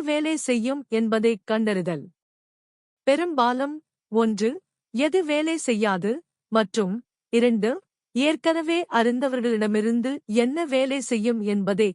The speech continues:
நீங்கள் கற்றுக்கொள்ளலாம். அதுதான் சிறந்த,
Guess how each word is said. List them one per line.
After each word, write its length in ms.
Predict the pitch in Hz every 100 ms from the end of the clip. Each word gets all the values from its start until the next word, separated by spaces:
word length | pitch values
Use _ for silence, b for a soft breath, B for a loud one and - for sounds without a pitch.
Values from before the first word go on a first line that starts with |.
| - -
நீங்கள் 500 | 220 277 277 311 -
கற்றுக்கொள்ளலாம். 920 | 254 - 302 240 208 190 180 170 147 170 _ _ _ _ _ _ _ _ _
அதுதான் 500 | - 254 262 294 339 359
சிறந்த, 480 | - 247 226 214